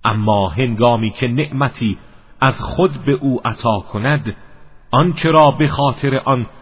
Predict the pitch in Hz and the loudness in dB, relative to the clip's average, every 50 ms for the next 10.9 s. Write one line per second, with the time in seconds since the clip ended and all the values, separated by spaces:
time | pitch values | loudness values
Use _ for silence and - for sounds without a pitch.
0 | - - - - 139 143 135 110 113 120 147 180 180 165 - - 156 147 139 143 | -20 -8 -2 2 2 2 2 2 2 2 2 2 2 -2 -4 -2 0 2 4 4
1 | 139 131 127 127 120 113 110 117 120 113 110 - 117 123 123 120 113 113 104 98 | 4 4 4 2 2 2 0 -2 -4 -4 -4 -2 -2 0 0 -2 -2 -4 -6 -8
2 | - - - 110 90 90 98 110 107 104 98 92 - 95 95 92 80 - 80 78 | -6 -4 -4 -4 -4 -4 -4 -2 -2 -2 -2 -4 -6 -8 -8 -8 -8 -8 -8 -6
3 | 78 76 73 - - - - - - - - - - - 113 107 95 - 101 98 | -6 -8 -10 -12 -18 -20 -20 -20 -20 -20 -20 -18 -6 -2 0 0 2 2 2 4
4 | 113 127 123 107 117 - - - 135 131 135 135 123 107 110 131 139 131 120 113 | 4 2 2 0 -2 -2 -2 0 2 4 4 4 2 2 0 0 0 0 -2 -4
5 | 98 - - - - - - - - 139 123 110 110 - 127 131 117 104 92 123 | -6 -8 -12 -20 -20 -20 -6 0 0 2 2 0 0 2 4 4 4 4 4 4
6 | 151 180 180 160 156 131 - - 120 110 110 113 107 95 92 98 101 92 87 95 | 4 4 2 0 -2 -4 -2 -2 0 0 2 0 0 -2 -4 -6 -6 -6 -6 -6
7 | 82 80 101 95 - - - - - - - - - 143 147 135 131 139 165 160 | -4 -4 -4 -4 -6 -8 -18 -20 -20 -20 -8 0 2 4 4 4 4 4 4 4
8 | 151 139 123 156 180 165 151 139 139 135 131 120 107 - - - - - 139 135 | 4 2 2 2 2 2 4 4 4 4 4 4 2 -2 -10 -14 -6 -2 0 0
9 | 113 104 123 123 135 147 131 101 117 131 - - 135 123 107 110 110 110 101 90 | 0 0 2 2 4 4 4 2 0 -2 -2 0 0 0 0 0 -2 -2 -4 -4
10 | 80 - 95 110 165 175 - - - 117 85 76 - - 69 - - | -6 -6 -4 -4 -4 -6 -8 -10 -10 -10 -10 -10 -10 -12 -12 -12 -14